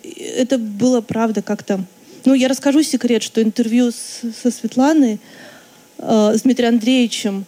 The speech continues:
с Алексеем Алексеевичем и еще с Валентиной Дмитриевной Мельниковой мы сняли в один день.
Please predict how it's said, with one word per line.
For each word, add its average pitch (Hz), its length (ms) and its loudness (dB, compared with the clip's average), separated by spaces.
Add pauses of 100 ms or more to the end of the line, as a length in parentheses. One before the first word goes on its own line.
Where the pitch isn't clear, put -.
(360)
с - 100 -10
Алексеем 233 320 0
Алексеевичем 233 680 0
и 233 120 0
еще 226 360 2
с - 180 -6
Валентиной 233 320 2
Дмитриевной 226 400 0
Мельниковой 247 540 2
мы 233 100 2
сняли 233 260 0
в 208 60 -2
один 208 260 0
день. 175 280 -8